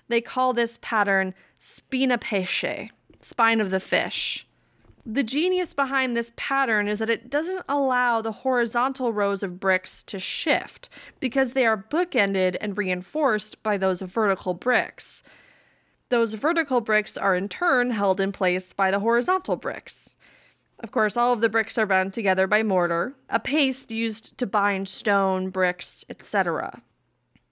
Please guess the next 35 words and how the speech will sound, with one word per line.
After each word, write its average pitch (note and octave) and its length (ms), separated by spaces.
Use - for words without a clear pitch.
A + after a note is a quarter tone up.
The A#3 100
thing A#3+ 280
is, G3+ 380
the B3 140
mortar E4+ 320
that E4 180
bound G#3+ 480
each A#3 260
row G#3+ 300
of F#3+ 140
new G3 180
bricks F#3 600
needed B3+ 320
to C#4+ 100
dry F#3+ 560
for - 240
a A#3 100
week A3+ 640
before A#3 320
workers G3 520
could - 180
start F#3+ 320
the G3+ 80
next - 400
row. F#3 460
This D#4 260
means D#4+ 320
that C#4 200
building C4 340
the B3+ 80
Florentine B3 720
dome A3 540
was G#3+ 160
a G#3 140
very, A3 560